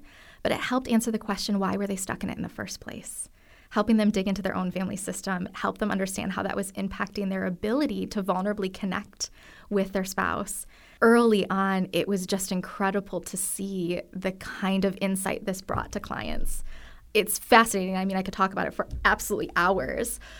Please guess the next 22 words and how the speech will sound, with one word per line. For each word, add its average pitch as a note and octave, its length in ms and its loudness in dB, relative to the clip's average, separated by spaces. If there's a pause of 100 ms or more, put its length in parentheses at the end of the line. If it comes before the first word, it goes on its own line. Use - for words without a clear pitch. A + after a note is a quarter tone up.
(120)
but G3 500 6
it, A3+ 280 -2
from A#3 180 10
the A#3 80 6
beginning, G#3 400 2
it - 80 -2
was G3+ 160 -2
just G3 180 -4
such G#3 180 0
a G3+ 60 2
God-confirmed F#3 680 0
thing F#3+ 320 0
that F3+ 180 -2
this F3 320 0
is G3 180 -2
what F#3 160 0
I - 80 -2
was F#3 160 -4
meant - 260 -4
to F#3+ 100 -4
do. F#3+ 420 -4 (460)
Um, G3 500 0